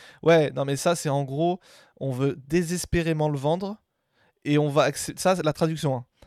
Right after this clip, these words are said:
On va accepter la moindre offre concrète. Ça veut dire ça, hein, en mer-, en langage mercato. Ils...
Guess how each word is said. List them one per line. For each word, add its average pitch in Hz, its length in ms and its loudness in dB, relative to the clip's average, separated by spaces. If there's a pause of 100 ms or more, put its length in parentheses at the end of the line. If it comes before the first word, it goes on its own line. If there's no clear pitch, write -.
(320)
On 160 140 2
va 170 160 6
accepter 165 500 2
la 151 160 6
moindre 170 520 2
offre - 420 2 (120)
concrète. - 500 -8
Ça - 200 -2
veut 135 80 0
dire 131 160 -2
ça, 147 180 0
hein, 120 180 -6
en 123 320 -4
mer-, 127 240 -10
en 135 160 -2
langage 131 340 -4
mercato. 131 420 -8 (880)
Ils... 127 180 -10